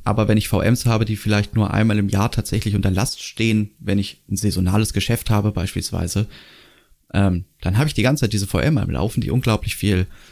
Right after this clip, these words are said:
ähm, Compute vielleicht einnimmt. Dabei wird sie fast nie benutzt. Und das ist dann schön bei, bei einem Kubernetes. Habe ich die Last, werden einfach mehr Container ausgerollt,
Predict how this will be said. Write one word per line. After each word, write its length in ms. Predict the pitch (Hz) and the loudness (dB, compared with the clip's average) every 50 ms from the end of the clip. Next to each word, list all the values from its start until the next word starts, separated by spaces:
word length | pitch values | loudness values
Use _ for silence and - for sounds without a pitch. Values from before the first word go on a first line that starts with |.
| - - - - - - | -20 -20 -20 -12 -4 0
ähm, 340 | 92 90 78 64 - - - - | 2 2 2 0 -2 -6 -10 -8
Compute 480 | - - 147 170 - - 101 98 - - | -2 0 0 0 0 -2 -4 -6 -4 -6
vielleicht 320 | - 90 87 - - - | -4 -4 -4 -4 -4 -4
einnimmt. 580 | - 90 87 76 80 90 101 135 143 - - _ _ _ | -4 -2 0 0 0 0 0 0 -2 -6 -12 _ _ _
Dabei 280 | - 139 - 98 104 110 | -4 -2 0 2 4 2
wird 120 | 120 - | 2 0
sie 80 | 110 104 | -2 -4
fast 320 | - 170 - - - 120 | -2 -2 -4 -4 -2 0
nie 100 | 113 107 | 0 2
benutzt. 480 | 104 101 101 117 127 - - - - - - _ _ _ _ _ _ _ _ - - - | 4 4 4 2 2 0 -4 -10 -12 -16 -18 _ _ _ _ _ _ _ _ -16 -4 -2
Und 120 | 113 104 | 0 2
das 120 | 110 113 | 2 0
ist 80 | - - | 2 2
dann 120 | 127 107 | 0 0
schön 220 | - - 123 120 107 | 2 2 2 2 4
bei, 240 | 113 104 98 98 95 | 2 2 2 2 0
bei 160 | - - 80 | -2 -2 -2
einem 180 | 87 92 95 | 0 0 -2
Kubernetes. 640 | - 107 - - 87 95 107 - - 123 110 - - - - - _ _ _ _ _ _ _ _ _ _ _ - | -2 -2 0 0 2 2 2 2 2 0 0 -2 -6 -14 -18 -20 _ _ _ _ _ _ _ _ _ _ _ -4
Habe 260 | 98 110 123 151 156 | -2 0 4 4 4
ich 120 | 143 - | 2 2
die 100 | - 123 | 2 2
Last, 480 | 107 107 113 117 - - - - - - | 2 4 2 2 0 -4 -12 -16 -4 -2
werden 180 | 92 87 80 | 0 0 0
einfach 280 | 73 - - - - - | -2 -4 -4 -6 -2 0
mehr 180 | 107 104 117 - | 2 2 2 2
Container 460 | - 127 110 - - 117 113 110 95 | 0 0 0 2 2 2 4 4 4
ausgerollt, 600 | 101 110 - - 110 95 104 101 98 92 - | 2 0 0 -2 0 2 4 4 2 2 0